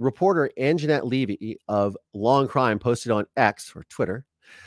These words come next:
that Hill allegedly, quote, "had conversations with the foreperson the night before the verdict about the, quote, length of deliberations." Quote, "I asked her what she thought would happen. We wanted to plan for a possible weekend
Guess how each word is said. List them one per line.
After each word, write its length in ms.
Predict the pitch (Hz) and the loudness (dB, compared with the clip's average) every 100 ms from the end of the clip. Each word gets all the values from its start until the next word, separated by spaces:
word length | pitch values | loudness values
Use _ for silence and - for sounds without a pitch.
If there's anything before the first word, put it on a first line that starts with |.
| - - | -20 -16
that 280 | 117 131 127 | 2 6 6
Hill 320 | 147 165 185 | 6 6 6
allegedly, 500 | 139 135 123 131 131 | 6 4 2 0 -2
quote, 260 | - 127 107 | 0 0 2
"had 260 | 117 135 135 | 2 2 2
conversations 720 | 143 127 123 113 107 107 98 | 0 0 -2 -4 -6 -8 -6
with 180 | 123 - | -8 -8
the 80 | |
foreperson 680 | - 117 107 - 107 - 104 | -8 -2 -2 -2 -6 -4 -6
the 80 | 95 | -4
night 200 | 98 113 | -4 -4
before 280 | 127 131 135 | -6 -4 -4
the 100 | 117 | -2
verdict 380 | 95 95 95 - | 0 -2 -4 -2
about 280 | 104 98 | -2 -2
the, 60 | 107 | -4
quote, 280 | - 107 - | -2 -2 -2
length 440 | 98 95 113 123 - _ _ _ _ _ _ _ - | -10 -2 -2 -2 -6 _ _ _ _ _ _ _ -8
of 140 | 104 | -4
deliberations." 760 | 107 98 95 135 135 - - - _ _ _ _ _ _ _ - | -2 -2 0 0 0 -4 -14 -20 _ _ _ _ _ _ _ 2
Quote, 200 | 185 165 | 4 6
"I 120 | 170 | 4
asked 360 | 170 180 - - | 4 2 -4 -12
her 260 | 139 160 147 | -4 -2 0
what 280 | 117 143 - | 0 0 0
she 200 | - 160 | -6 0
thought 260 | 135 123 | 4 4
would 120 | 131 | 2
happen. 420 | 110 147 135 101 98 | 2 2 2 -2 -4
We 100 | 107 | -4
wanted 300 | 104 120 120 | -2 -4 -6
to 100 | - | -8
plan 300 | 117 104 107 | -4 -4 -2
for 140 | 113 | -4
a 40 | |
possible 540 | 107 110 107 - 123 110 | -4 -2 -2 -2 -6 -4
weekend 480 | 104 - 104 113 | -6 -4 -4 -4